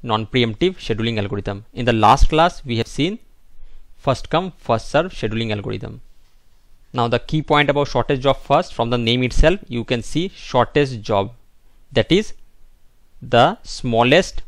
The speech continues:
burst time. So the job with the smallest burst time will be executed first. In the case of first come first serve, the job that arrives first will be executed first,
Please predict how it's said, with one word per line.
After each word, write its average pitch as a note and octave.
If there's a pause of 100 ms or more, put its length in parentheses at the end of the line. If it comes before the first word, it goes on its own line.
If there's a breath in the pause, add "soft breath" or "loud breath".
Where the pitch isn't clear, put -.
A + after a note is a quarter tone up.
burst A#2+
time. G#2 (800)
So D#3+
the A#2+
job A#2+
with B2+
the C#3
smallest A#2
burst A#2+
time D#3
will A2+
be B2+
executed A2+
first. - (1000)
In A2+
the G#2 (560)
case A#2
of G#2+
first -
come C#3+
first -
serve, F#3 (420)
the B2
job B2 (720)
that A2+ (100)
arrives A#2+
first -
will C#3
be B2+
executed B2+
first, D#3+